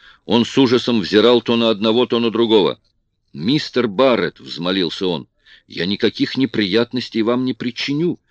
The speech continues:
Вы можете положиться на меня». Он как-то странно икнул при виде ножа в руках Барретта. «Извини, Макси», —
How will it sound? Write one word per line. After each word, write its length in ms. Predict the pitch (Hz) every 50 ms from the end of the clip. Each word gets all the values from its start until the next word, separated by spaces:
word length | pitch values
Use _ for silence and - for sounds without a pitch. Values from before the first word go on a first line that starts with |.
| - - _ _
Вы 140 | 69 87 95
можете 380 | 104 117 107 110 107 - 123
положиться 680 | - - 123 123 131 131 131 175 190 160 - - 110
на 80 | 85 82
меня». 360 | 82 80 76 73 65 60 60 _ _ _ _ _ _ _ _ _ _ _ _ _ _ -
Он 240 | 107 123 123 120
как-то 340 | 113 - 131 113 - - 117
странно 540 | 107 - - - 104 123 127 120 117 110 107
икнул 600 | - - 110 117 - - 113 113 135 147 143 117
при 220 | - 113 104 107
виде 260 | 113 123 123 113 131 123
ножа 440 | 101 101 104 98 - 104 110 117
в 80 | 107 92
руках 420 | 92 95 90 - 101 101 101 -
Барретта. 580 | 76 - 90 87 78 73 73 69 - - 64 - _ _ _ _ _ _ - - - - - - - - _ _
«Извини, 520 | - 113 135 127 110 143 160 165 151 147 143
Макси», — 540 | 139 135 127 110 - - - - 60 53